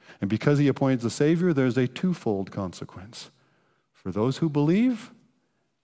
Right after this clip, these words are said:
and for those who don't believe. For those who believe,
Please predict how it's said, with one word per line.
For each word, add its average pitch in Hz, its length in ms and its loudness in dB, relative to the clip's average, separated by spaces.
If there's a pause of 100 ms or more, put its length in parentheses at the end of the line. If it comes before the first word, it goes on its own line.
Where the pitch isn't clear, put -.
(240)
and 104 200 -2
for 101 120 -8
those 95 240 -8
who 98 80 -10
don't 92 260 -14
believe. - 440 -18 (2000)
For - 180 -4
those 123 220 2
who 156 100 0
believe, 123 520 -2